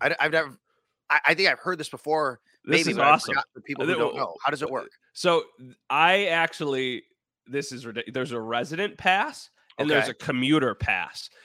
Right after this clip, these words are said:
Speaker 2: and they both are a very, very big discount compared to what it would be for anybody else who's driving over. So I think if you have E-ZPass,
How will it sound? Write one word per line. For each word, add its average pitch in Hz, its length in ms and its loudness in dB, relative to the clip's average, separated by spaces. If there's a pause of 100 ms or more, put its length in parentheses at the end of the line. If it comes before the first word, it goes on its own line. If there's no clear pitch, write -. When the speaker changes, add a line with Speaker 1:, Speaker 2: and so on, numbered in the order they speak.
(100)
Speaker 2:
and 135 140 -2
they 139 80 2
both 151 420 2
are 131 400 2
a 123 120 -2
very, 131 580 -6
very 123 640 -4 (1000)
big 147 260 -2
discount 107 560 -8
compared - 400 -4
to 135 60 -2
what 131 100 -2
it 123 120 -4
would 123 140 -4
be 123 160 -6
for 127 160 -4
anybody 120 340 -4
else 113 200 -4
who's 117 100 -14
driving 107 320 -6
over. 92 240 -14
So - 140 -6
I 123 80 0
think 175 260 -6
if 180 120 -20
you 147 100 -6
have 139 260 0
E-ZPass, 165 680 -4